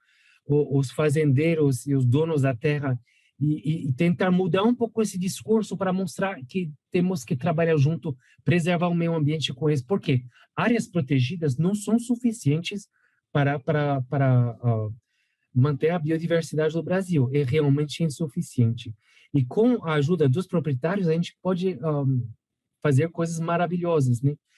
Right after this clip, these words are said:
Isso, por exemplo, ah, lá em Uberlândia, o, o, um do, uma das fazendas onde a gente reintroduziu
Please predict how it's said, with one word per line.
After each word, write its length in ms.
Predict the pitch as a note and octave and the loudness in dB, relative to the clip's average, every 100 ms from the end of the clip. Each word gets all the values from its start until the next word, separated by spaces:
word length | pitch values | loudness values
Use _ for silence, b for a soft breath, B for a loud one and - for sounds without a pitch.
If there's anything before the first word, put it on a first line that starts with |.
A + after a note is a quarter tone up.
| B B - | B B -2
Isso, 300 | F3+ G#3+ C4 | 0 2 0
por 180 | G3 F3 | 0 2
exemplo, 560 | C#3 B2+ G3 G3 C#3+ b b b - | 2 2 0 0 0 b b b -2
ah, 240 | B2+ A#2+ A2+ - - | 0 0 -4 -12 -2
lá 240 | C#3 D#3 | 0 2
em 80 | C#3+ | 2
Uberlândia, 800 | D3+ D#3 D3 B2+ D3+ A3+ D3 C3 | 2 2 2 2 2 0 0 -2
o, 180 | C3+ D3 - D3+ - | -4 -8 -8 -12 -4
o, 300 | D#3+ F#3+ F#3 | -4 0 0
um 60 | G3+ | 2
do, 160 | F#3 | 0
uma 140 | F#3+ G3 | 0 0
das 220 | F#3+ - | -2 -2
fazendas 480 | G3 F3 E3 C#3+ C3+ D3 - | -2 0 2 2 0 -2 -2
onde 260 | D3+ D#3 D#3 | -2 0 0
a 80 | D3 | 0
gente 300 | D#3 C3+ C3+ | -2 -2 -2
reintroduziu 800 | B2+ F3 F3 E3 E3+ C#3+ C3+ | 0 -2 -4 -6 -4 0 0